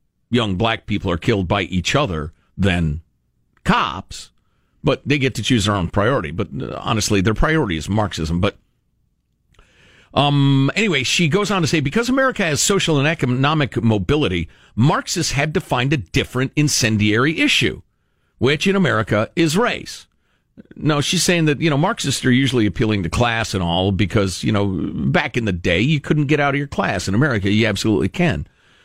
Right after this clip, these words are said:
And of course, the B L M foot soldiers are primarily made up of college-educated white students, primarily women,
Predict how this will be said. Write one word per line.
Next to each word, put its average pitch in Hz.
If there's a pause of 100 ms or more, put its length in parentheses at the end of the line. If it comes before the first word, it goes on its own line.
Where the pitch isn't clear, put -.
(440)
And 196
of 165
course, 277
the -
B 240
L 202
M 170
foot -
soldiers 127
are 151
primarily 196
made 135
up 113
of 98
college-educated 160
white 127
students, 85 (180)
primarily 214
women, 127